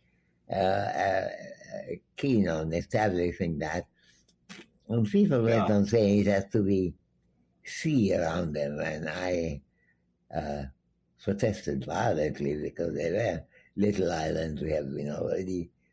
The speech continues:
Speaker 1: told about in the River Seine in, in France, in, uh, in near Paris.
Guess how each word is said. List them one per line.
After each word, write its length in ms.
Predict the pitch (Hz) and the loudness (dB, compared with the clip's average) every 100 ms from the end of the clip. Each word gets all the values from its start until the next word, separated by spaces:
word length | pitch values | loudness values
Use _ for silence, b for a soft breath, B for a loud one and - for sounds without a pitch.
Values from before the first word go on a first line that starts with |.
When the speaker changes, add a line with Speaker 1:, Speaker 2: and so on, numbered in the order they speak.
| _ | _
Speaker 1:
told 320 | - 95 92 85 | -4 0 2 2
about 380 | 80 78 78 82 _ b b | -2 -2 -4 -6 _ b b
in 180 | 95 92 | 0 0
the 100 | 92 | 4
River 440 | 92 98 98 92 92 | 4 6 6 4 2
Seine 580 | - 113 98 85 76 67 _ _ _ _ - | 0 2 4 2 -2 -6 _ _ _ _ -2
in, 300 | 85 76 69 | 0 2 -2
in 240 | - 76 73 | -2 -4 -2
France, 460 | 113 82 80 73 | 0 0 -2 -4
in, 180 | 78 71 - _ _ _ _ - | -6 -6 -10 _ _ _ _ -4
uh, 180 | 76 73 | 0 0
in 200 | 87 82 | 0 0
near 200 | 87 82 | 0 0
Paris. 460 | 82 101 85 76 78 | 0 0 0 0 -2